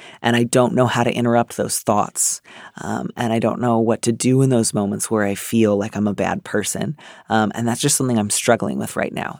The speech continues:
That is how I would phrase it, because then your friends will be able to, um,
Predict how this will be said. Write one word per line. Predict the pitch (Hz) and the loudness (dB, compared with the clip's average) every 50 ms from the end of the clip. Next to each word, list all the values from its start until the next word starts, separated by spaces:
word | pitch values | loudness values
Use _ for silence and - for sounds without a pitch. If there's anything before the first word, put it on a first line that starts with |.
| _ - | _ 0
That | - 170 185 185 | 0 2 2 2
is | 185 180 | 2 4
how | 180 175 165 | 6 6 6
I | 147 | 8
would | 131 127 117 - | 6 4 2 2
phrase | - - 113 113 107 - | 2 0 0 0 0 -2
it, | - - | -8 -8
because | - - 135 120 | -4 -2 -2 0
then | - 139 147 165 | 2 4 6 6
your | 165 156 143 | 6 6 4
friends | 131 - - 127 127 120 - | 2 0 0 0 0 0 0
will | 120 | 0
be | 117 98 - - | 0 0 -2 -2
able | 113 117 117 127 120 110 | -2 0 2 2 0 0
to, | - - 113 107 104 101 - - - - - - - - - - | 0 0 0 2 2 0 -2 -6 -14 -20 -20 -20 -20 -20 -12 -6
um, | - 101 101 104 107 127 180 214 | -2 -2 0 0 -2 -4 -6 -10